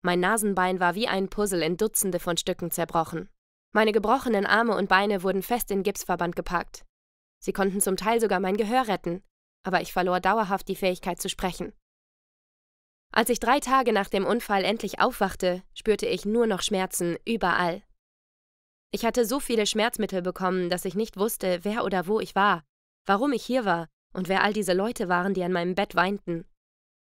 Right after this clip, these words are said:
Ich werde nie den Moment vergessen, in dem ich zum ersten Mal seit dem Unfall in einen Spiegel geschaut habe.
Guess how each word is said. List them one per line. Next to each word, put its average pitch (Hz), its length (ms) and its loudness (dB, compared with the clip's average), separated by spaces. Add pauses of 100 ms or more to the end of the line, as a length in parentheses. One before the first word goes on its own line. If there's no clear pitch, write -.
(360)
Ich 175 140 -6
werde 190 220 2
nie 208 160 2
den 190 120 2
Moment 185 300 0
vergessen, 185 500 0
in 170 120 -2
dem 180 120 0
ich 180 140 -6
zum 180 140 -4
ersten 196 320 -2
Mal 185 220 0
seit 175 180 -2
dem 170 100 -4
Unfall 180 460 0
in 170 100 -2
einen 170 160 -2
Spiegel 196 320 0
geschaut 175 400 -2
habe. 175 300 -2